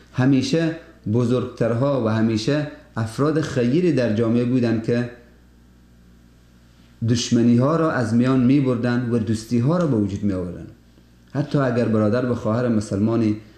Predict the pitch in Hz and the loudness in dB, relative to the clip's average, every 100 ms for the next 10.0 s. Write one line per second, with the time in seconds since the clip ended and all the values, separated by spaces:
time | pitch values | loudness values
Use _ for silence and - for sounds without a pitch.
0 | - - 117 117 135 120 110 110 104 107 | -20 -4 0 2 2 2 0 0 2 2
1 | 120 113 107 - - - - - _ - | 2 2 0 -6 -20 -20 -20 -20 _ -20
2 | - - - 139 156 151 139 120 117 135 | -20 -18 -2 2 4 4 2 2 0 0
3 | 135 127 110 107 135 127 117 110 104 135 | 2 2 2 2 0 0 2 2 2 0
4 | - 117 113 98 - - - _ - - | 0 0 0 0 -4 -14 -20 _ -20 -20
5 | - - - - - - - - - - | -20 -20 -20 -20 -20 -20 -20 -20 -20 -20
6 | - - - 120 165 147 127 113 110 98 | -20 -6 0 2 2 2 2 0 0 -2
7 | 98 95 - - - - - - 143 147 | -2 -4 -8 -16 -20 -20 -12 -4 -2 0
8 | 123 151 165 147 123 165 175 151 123 117 | 0 0 0 0 0 0 -2 -2 0 0
9 | 113 107 104 104 104 98 95 92 101 | 2 2 2 0 -2 -2 -2 -4 -8